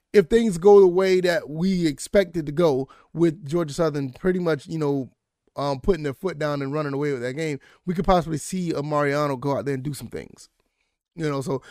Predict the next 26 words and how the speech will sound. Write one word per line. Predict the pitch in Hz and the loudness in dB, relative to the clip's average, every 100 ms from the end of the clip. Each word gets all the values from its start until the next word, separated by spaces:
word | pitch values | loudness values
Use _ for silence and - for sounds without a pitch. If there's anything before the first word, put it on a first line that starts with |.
| - | -2
it's | - 208 | 2 6
gonna | 294 | 6
be | 277 | 6
really | 240 226 | 6 6
interesting | 214 190 - 202 | 4 0 0 0
to | 160 | 0
see, | - 170 135 - _ _ | 0 -2 -2 -8 _ _
uh, | 165 165 147 - | 4 6 4 2
at | 151 147 135 - _ _ _ _ | 0 0 -2 -6 _ _ _ _
what's | 113 120 135 170 190 170 | -12 -8 2 6 6 4
gonna | 180 160 143 | 0 2 2
happen | 165 165 - 147 135 - _ _ | 2 2 2 -4 -4 -10 _ _
with, | 156 165 160 131 - | 0 2 2 -2 -6
you | 143 | -2
know, | 139 127 120 - _ _ _ _ _ | 0 0 -4 -8 _ _ _ _ _
the | 139 143 | -6 -4
situation | - 160 160 147 147 | -2 -2 -2 -2 -2
at | 117 | -2
running | 156 151 | -2 -2
back. | 113 78 117 | -4 -6 -6
You | 151 147 | -4 -2
know, | |
we, | 139 160 165 | 2 2 2
we | 170 | 0
kinda | 160 208 190 | 2 4 4
know | 170 175 165 | 2 2 2